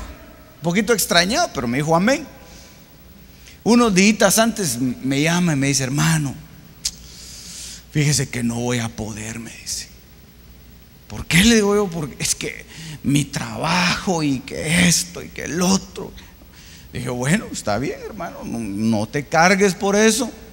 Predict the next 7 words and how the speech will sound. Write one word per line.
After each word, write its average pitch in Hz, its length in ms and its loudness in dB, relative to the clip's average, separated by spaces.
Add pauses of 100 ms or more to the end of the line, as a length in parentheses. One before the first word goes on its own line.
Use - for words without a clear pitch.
(240)
no 82 500 -4
hay 98 120 2
problema, 160 580 -2 (120)
nosotros 117 360 -6
lo 135 100 0
atendemos 175 800 0
y 73 500 -8